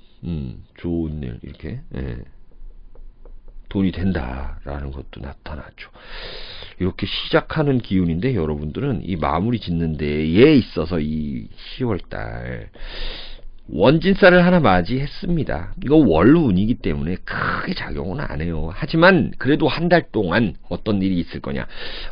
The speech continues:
원진살이라는 것은 이 사람들, 같이 가던 사람들 중에 한두 명은 낙오자가 생길 겁니다. 낙오자가 여러분들이 되는 건 아니에요. 여러분들이 되면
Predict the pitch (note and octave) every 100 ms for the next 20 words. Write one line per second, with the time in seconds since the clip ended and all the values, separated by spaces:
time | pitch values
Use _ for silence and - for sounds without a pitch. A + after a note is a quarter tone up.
0 | - A2 C#3 D3 - D3+ C3 - C3 B2+
1 | G#2+ D#2+ C#2 A1+ - - E2+ - C3 D3
2 | D3+ C3 C3+ D#3 D3+ D3+ C3 G#2 - -
3 | B2+ - - D#3 C3 C3+ C3 A#2+ - A#2
4 | B2 A#2 A#2 G#2 G2+ F2+ - F#2+ E2+ G2
5 | F#2+ - D3+ D3 B2+ B2+ G2+ F2 F2+ F2
6 | D2 D#2+ F#2+ A2 G2+ F#2 E2 D#2+ A2+ B2
7 | A2+ A2 - D2+ C2+ A#1 G1+ G1+ - -
8 | - - - - - - - G2+ B2+ E3
9 | F3 E3 A#2+ G#2 C3+ C#3+ D#3+ D#3 - F#2+
10 | F2+ F2 A2 C#3 A#2 A#2 B2 G#2+ D#2+ A2+
11 | E3+ - G2+ A2+ C3+ D#3 C3 C3 B2+ B2+
12 | A#2+ F2 F2+ B2+